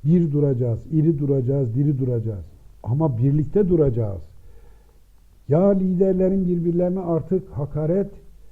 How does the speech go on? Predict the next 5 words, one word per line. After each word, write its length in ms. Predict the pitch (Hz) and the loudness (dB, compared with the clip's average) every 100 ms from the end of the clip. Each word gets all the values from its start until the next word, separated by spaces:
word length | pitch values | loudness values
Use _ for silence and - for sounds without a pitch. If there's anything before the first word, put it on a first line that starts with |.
| - - | -20 -4
birbirlerini 760 | 165 190 165 175 170 170 180 190 | 0 0 2 2 2 0 0 -4
ötekeleştirme, 1000 | - 170 143 165 160 - 165 160 185 139 | -4 -4 -2 0 -2 -4 -4 -4 -2 -2
birbirlerini 560 | 160 160 165 170 180 | -2 -2 0 0 -2
küçümsemesinden 1000 | 156 131 127 156 151 170 143 170 170 156 | -4 -6 -4 -6 -4 -4 -4 -4 -4 -2
vazgeçmeliyiz. 800 | 139 160 160 147 - 120 110 101 | -2 -2 -2 -4 -6 -10 -10 -12